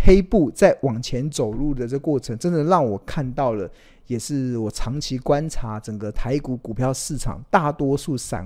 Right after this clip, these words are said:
户的交易行为，就是感觉在玩上述的这个游戏。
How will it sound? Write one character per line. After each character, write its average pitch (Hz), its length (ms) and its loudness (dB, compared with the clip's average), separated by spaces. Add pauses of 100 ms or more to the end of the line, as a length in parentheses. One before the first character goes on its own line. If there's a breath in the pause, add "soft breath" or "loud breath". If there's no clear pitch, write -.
户 151 360 -6
的 104 140 -8
交 131 340 0
易 127 120 -6
行 98 340 -10
为， 90 120 -8 (540 loud breath)
就 151 100 -2
是 143 160 -6
感 104 200 -6
觉 107 120 -6
在 135 160 -2
玩 104 240 -8
上 120 320 -6
述 120 160 -6
的 101 60 -4
这 104 100 -10
个 107 100 -8
游 98 220 -6
戏。 127 320 -4